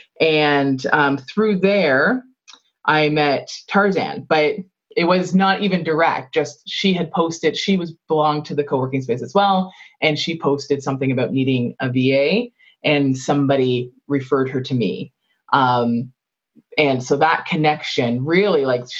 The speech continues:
that was a huge jump, jump start for my business because we grew together. Um, and then there was, um, Jennifer Wallace. She was doing the Gwen conference here, right? And,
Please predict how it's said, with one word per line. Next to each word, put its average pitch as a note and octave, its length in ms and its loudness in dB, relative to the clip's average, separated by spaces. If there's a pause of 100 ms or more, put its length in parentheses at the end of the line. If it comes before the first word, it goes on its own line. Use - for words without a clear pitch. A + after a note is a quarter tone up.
that F3 200 2
was F3+ 120 -2
a D3 40 0
huge G3+ 480 -2
jump, G#2 220 -4 (300)
jump C3+ 180 -4
start - 400 -4
for C#3+ 80 -6
my B2+ 320 -4
business B2+ 360 -8
because C3+ 400 -2
we D#3 280 -2
grew C#3+ 300 0
together. D#3+ 540 0 (500)
Um, C#3+ 640 2 (100)
and D#3 160 2
then D#3 140 2
there D3+ 200 2
was, C#3+ 640 0 (100)
um, C3+ 680 0 (720)
Jennifer F3 420 0
Wallace. C#3+ 480 0
She D3 140 -4
was C3+ 160 -4
doing C3+ 300 -2
the A#2+ 60 -6
Gwen G3+ 340 0
conference - 440 -8
here, F#2 180 -4
right? F3+ 280 0 (300)
And, C3+ 460 0